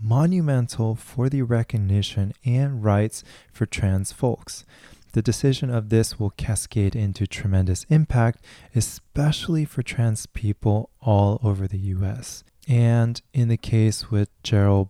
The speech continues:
Bostock, the lower courts based their decision on a previous court case from nineteen seventy-six, which declared discharge for homosexuality is not prohibited by Title seven.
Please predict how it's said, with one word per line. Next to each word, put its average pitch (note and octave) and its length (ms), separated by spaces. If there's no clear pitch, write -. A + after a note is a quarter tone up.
Bostock, A2 720
the B2 100
lower D3+ 260
courts C3+ 380
based - 340
their A#2+ 100
decision A2 680
on A2 460
a G#2 220
previous F3 500
court - 320
case - 320
from G#2+ 200
nineteen D3 440
seventy-six, - 880
which - 260
declared G#2+ 560
discharge D3+ 800
for A2 220
homosexuality G#2+ 1200
is A2+ 240
not G#2+ 260
prohibited G2+ 680
by F#2 100
Title F#2+ 460
seven. - 640